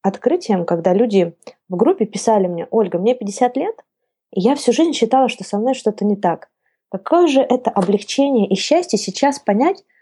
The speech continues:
что со мной всё в порядке. Потому что когда я могу это принять, что да, со мной всё в порядке, я вот такая, такие люди ещё есть, этих людей вот уже собралась целая стая, и мы умеем и можем двигаться в разных направлениях сразу,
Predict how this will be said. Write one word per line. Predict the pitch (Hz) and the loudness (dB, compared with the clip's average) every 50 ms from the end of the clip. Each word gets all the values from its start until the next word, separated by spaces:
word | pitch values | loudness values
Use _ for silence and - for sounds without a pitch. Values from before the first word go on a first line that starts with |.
| _ _ _ | _ _ _
что | - - - - 226 | -10 -6 -2 -2 -2
со | - - 214 | 0 0 2
мной | 208 226 277 349 330 | 2 4 4 2 2
всё | - - 233 | 2 0 -2
в | 226 - | -2 0
порядке. | - 226 226 240 214 180 - - - 165 - _ _ - - - - - - _ | 0 2 2 2 2 0 -2 -10 -18 -18 -18 _ _ -20 -20 -18 -20 -20 -20 _
Потому | - - 226 247 294 | -4 -2 0 0 0
что | 294 - 254 240 | -2 -2 -2 0
когда | 240 233 220 233 269 | 0 0 2 2 2
я | 262 233 247 233 | 4 4 2 2
могу | 220 220 202 190 233 330 453 | 0 -2 -4 -6 -6 -4 -2
это | - 226 226 214 | -2 -2 -2 -2
принять, | 208 - 202 202 208 190 170 175 - _ | 0 0 2 2 2 2 0 -2 -4 _
что | - - - - 185 | -14 -14 -10 -6 -4
да, | 175 180 226 233 185 156 - _ _ | 0 0 2 2 0 -2 -4 _ _
со | - - - 180 | -10 -4 0 2
мной | 185 240 330 | 2 2 2
всё | 339 - - 214 | 0 0 -2 -2
в | 208 | -2
порядке, | - - 208 214 220 175 - - - - - - _ | 0 0 2 2 2 0 -2 -6 -14 -14 -14 -12 _
я | - 160 185 214 214 | -2 0 2 2 2
вот | 190 180 - | 2 0 0
такая, | - 185 - - 302 370 330 220 | -2 -4 -2 0 2 2 2 2
такие | - 170 - - 220 226 | 2 0 0 2 2 2
люди | 202 214 196 160 | 4 2 2 0
ещё | 180 190 - - 208 | -2 -6 -2 0 0
есть, | 190 180 262 381 381 - - - - _ _ _ _ _ - | 2 2 2 0 0 -2 -6 -20 -20 _ _ _ _ _ -2
этих | 190 190 196 190 - | -2 0 0 0 0
людей | 190 190 165 208 202 | 0 2 4 4 2
вот | 170 170 - | 2 0 -4
уже | 180 165 165 | -4 -4 -4
собралась | - - 170 180 185 180 170 170 | -4 -2 -2 0 0 0 -2 -4
целая | - - - 185 175 165 160 | -4 -2 0 0 0 0 -2
стая, | 160 - - - 311 392 320 196 170 - _ _ - - _ _ _ _ - | -4 -8 -10 -6 -4 -2 -2 -2 -2 -6 _ _ -20 -20 _ _ _ _ -2
и | - | 2
мы | 262 277 277 277 247 - - _ | 2 4 4 2 2 -2 -4 _
умеем | - 240 233 233 262 302 320 277 214 196 196 _ _ - | 0 2 2 4 2 2 2 2 0 0 -2 _ _ -2
и | 220 | 0
можем | 240 240 254 247 202 165 165 165 - _ - | 2 4 4 2 2 0 -4 -10 -12 _ -6
двигаться | 170 190 240 202 208 208 - 175 | -2 0 0 2 0 -2 -2 -4
в | 160 | -2
разных | 180 185 185 170 160 - - | -2 -2 -2 -4 -8 -12 -12
направлениях | 170 - - 170 175 180 175 170 170 170 - | -8 -4 -4 -2 0 0 -2 -2 -4 -6 -4
сразу, | - 208 247 311 285 226 175 - | -2 0 0 2 0 0 -2 -4